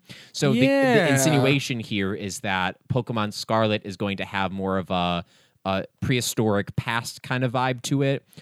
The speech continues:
Speaker 1: while Violet is gonna have a much more, uh, futuristic kind of vibe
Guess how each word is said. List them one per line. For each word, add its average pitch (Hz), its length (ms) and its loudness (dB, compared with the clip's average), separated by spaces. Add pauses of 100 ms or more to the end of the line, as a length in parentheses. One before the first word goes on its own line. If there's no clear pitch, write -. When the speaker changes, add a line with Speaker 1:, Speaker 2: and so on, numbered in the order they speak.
(160)
Speaker 1:
while 101 640 2
Violet 101 440 -2
is 90 100 -4
gonna 95 160 -2
have 90 200 -2
a 90 60 -4
much 90 280 -4
more, 87 500 -2 (240)
uh, 87 120 -2
futuristic 95 640 -2
kind 90 160 -4
of 80 80 -4
vibe 80 300 -2